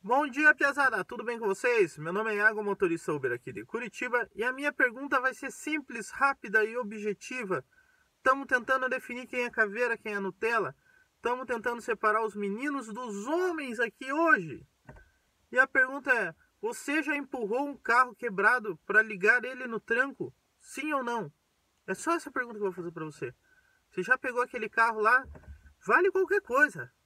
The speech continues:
Vale Fusca, vale Del Rey, vale Chevette, vale Opala,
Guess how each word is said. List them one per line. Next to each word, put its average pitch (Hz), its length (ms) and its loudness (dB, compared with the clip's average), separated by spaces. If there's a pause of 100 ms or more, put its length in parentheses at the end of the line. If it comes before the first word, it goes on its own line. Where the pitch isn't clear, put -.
(240)
Vale 208 240 2
Fusca, 262 540 -4
vale 220 260 -2
Del 190 200 2
Rey, 220 340 2
vale 214 260 4
Chevette, 208 880 -4 (440)
vale 214 240 4
Opala, 233 640 0